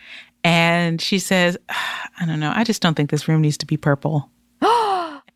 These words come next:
Speaker 1: "I'm sorry." <laughs> And she was like,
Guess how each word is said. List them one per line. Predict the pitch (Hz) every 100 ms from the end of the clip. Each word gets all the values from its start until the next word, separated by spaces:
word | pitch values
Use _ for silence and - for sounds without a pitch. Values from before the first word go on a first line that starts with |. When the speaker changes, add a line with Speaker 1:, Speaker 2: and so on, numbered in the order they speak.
| _
Speaker 1:
"I'm | 202 175 175 156
sorry." | - 175 151 160 170 175 202 240 349 415 440 466 494 -
<laughs> | - - 453 427
And | 339 277
she | 311
was | 277 240
like, | 240 233 -